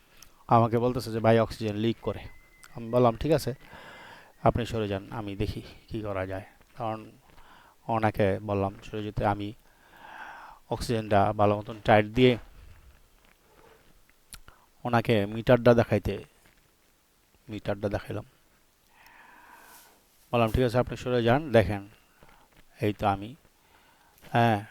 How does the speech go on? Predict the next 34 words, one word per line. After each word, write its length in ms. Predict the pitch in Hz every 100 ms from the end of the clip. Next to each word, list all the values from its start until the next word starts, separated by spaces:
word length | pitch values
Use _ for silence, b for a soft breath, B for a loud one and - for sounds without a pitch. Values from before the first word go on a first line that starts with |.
| b b b b -
বললাম 320 | 120 117 117
যে, 100 | 113
"ঠিক 180 | - 120
আছে, 180 | -
এই 100 | 104
যে 160 | 107 107
এইভাবে 280 | 107 107 110
মিটারের 340 | 110 113 113
কাছে 260 | 113 110 120
নিয়ে 160 | 120
আসেন, 240 | 123 113 120
আমি 180 | 110 107
আপনাকে 280 | - 110
দেখাতে 300 | 101 117 113
চেষ্টা 260 | 113 113 -
করি 160 | 110 107
কেমনে 280 | 120 107
করে 160 | 104 104
কী 140 | -
করবেন।" 220 | 104 101 104
টাইট 200 | 117 127
দিছি 320 | 151 156 165
আমি, 180 | 117 110 -
অনেক 180 | 120 120 -
টাইট 180 | 101
দিছি। 260 | 104 107 113
টাইট 160 | 110 107
দেওয়ার 200 | 110 110
পর 60 |
লিক 160 | 110 110
চেক 160 | - 110
করার 240 | 113 107
পরে 180 | 107 110
দেখলাম, 320 | 104 - 101